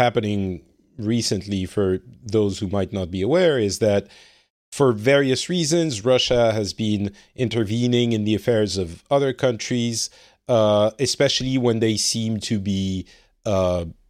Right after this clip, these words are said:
inching towards, uh, the West and the European Union. And, um, that is always a concern, and especially in Finland, where I live,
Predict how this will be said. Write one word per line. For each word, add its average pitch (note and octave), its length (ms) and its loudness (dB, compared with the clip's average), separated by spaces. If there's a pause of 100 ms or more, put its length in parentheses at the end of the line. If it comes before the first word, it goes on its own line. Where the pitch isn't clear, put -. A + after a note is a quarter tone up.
(320)
inching B2+ 520 0
towards, G2 880 0 (220)
uh, G2+ 200 0
the G2 140 -2 (120)
West C#3+ 340 0
and G2+ 220 0
the G#2 160 -2 (240)
European F#2 440 -4
Union. C#3+ 560 -2 (540)
And, G#2 600 0 (140)
um, G2+ 840 0 (300)
that B2+ 420 2
is A#2+ 480 2
always A2 360 2
a G2 40 -6
concern, C#3+ 440 0
and B2+ 180 -2
especially G#2 460 -2
in F#2 120 -2
Finland, G#2+ 440 0
where F2+ 220 -2
I - 20 0
live, A2+ 420 0